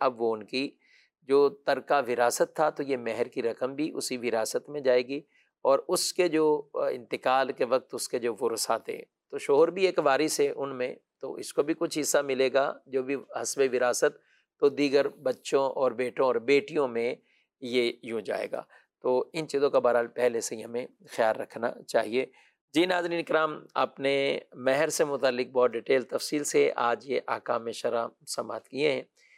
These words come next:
اللہ پاک ہمیں ہر طرح کے معاملات، چاہے وہ نکاح سے متعلق ہوں، حق مہر سے متعلق ہوں، طلاق سے متعلق ہوں یا دیگر کچھ اور،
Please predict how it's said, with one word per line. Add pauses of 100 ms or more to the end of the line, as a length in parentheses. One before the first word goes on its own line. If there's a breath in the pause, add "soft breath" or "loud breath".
(260 soft breath)
اللہ
پاک
ہمیں
ہر
طرح
کے
معاملات،
چاہے (260)
وہ
نکاح
سے
متعلق
ہوں،
حق
مہر
سے
متعلق
ہوں، (160)
طلاق
سے
متعلق
ہوں (500 soft breath)
یا
دیگر
کچھ
اور،